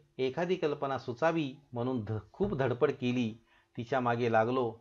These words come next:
तरी ती प्रसन्न होत नाही. याचे कारण, एखादी कल्पना सुचण्याचा एखादा ठराविक मार्ग नसतो. एखादी कल्पना कोणत्या विशिष्ट परिस्थितीत सुचते हे सांगता येत नाही, मात्र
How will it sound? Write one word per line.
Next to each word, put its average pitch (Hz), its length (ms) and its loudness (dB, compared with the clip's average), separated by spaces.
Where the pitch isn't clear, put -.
तरी 117 240 -2
ती 120 180 -8
प्रसन्न 113 440 -4
होत 127 400 2
नाही. 104 540 -2
याचे 113 280 0
कारण, 135 460 2
एखादी 165 360 2
कल्पना 160 380 2
सुचण्याचा 135 600 0
एखादा 120 300 0
ठराविक 120 420 0
मार्ग 117 320 2
नसतो. 107 520 -4
एखादी 135 320 0
कल्पना 131 340 -2
कोणत्या 131 480 0
विशिष्ट 117 480 -2
परिस्थितीत 190 520 0
सुचते 156 560 -2
हे 127 100 0
सांगता 117 500 0
येत 151 220 2
नाही, 113 200 -4
मात्र 113 460 0